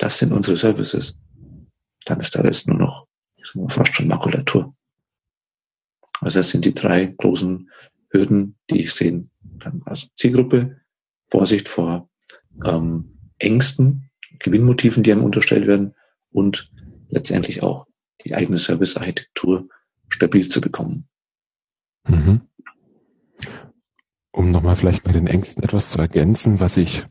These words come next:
Speaker 2: gerade heute wieder erlebt habe, ähm, ist ungewohnt die Transparenz. Bin jetzt in einem der Unternehmen gerade in der Umstellung von I T ist in den Gemeinkosten versteckt, hin zu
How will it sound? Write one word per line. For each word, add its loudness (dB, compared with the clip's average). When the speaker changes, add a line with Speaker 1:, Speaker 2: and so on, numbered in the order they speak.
Speaker 2:
gerade 2
heute 2
wieder 2
erlebt 2
habe, 2
ähm, -2
ist -12
ungewohnt 4
die 4
Transparenz. 0
Bin -2
jetzt 2
in 2
einem 2
der 2
Unternehmen 0
gerade 0
in 0
der 2
Umstellung 2
von 2
I 2
T 0
ist -4
in 2
den 2
Gemeinkosten 2
versteckt, -4
hin 2
zu 2